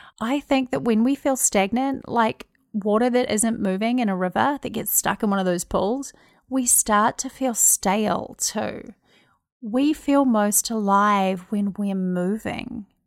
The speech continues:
The reason I think this is related to authenticity is that I think one of our greatest life lessons is learning to connect with the part of us that is true,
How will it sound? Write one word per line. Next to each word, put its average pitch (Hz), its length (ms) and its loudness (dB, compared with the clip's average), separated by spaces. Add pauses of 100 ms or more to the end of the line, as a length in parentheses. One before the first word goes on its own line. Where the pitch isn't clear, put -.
(240)
The 240 120 -2
reason 247 460 2
I 285 120 4
think 233 260 -2
this 220 220 2
is 196 140 -2
related 185 640 0 (140)
to 190 280 0
authenticity 208 1200 -2
is 233 260 -2
that 226 280 2 (160)
I 226 160 -4
think 254 240 -2
one 220 140 0
of 202 100 0
our 190 100 4
greatest 180 460 0
life 185 300 0
lessons 233 720 0 (120)
is 240 180 0
learning 220 840 -2
to - 120 -2
connect - 500 -4
with 185 140 -6
the 175 80 -6
part 208 400 2
of 214 100 0
us 185 220 -2
that 196 160 -4
is 190 180 -4
true, 247 720 0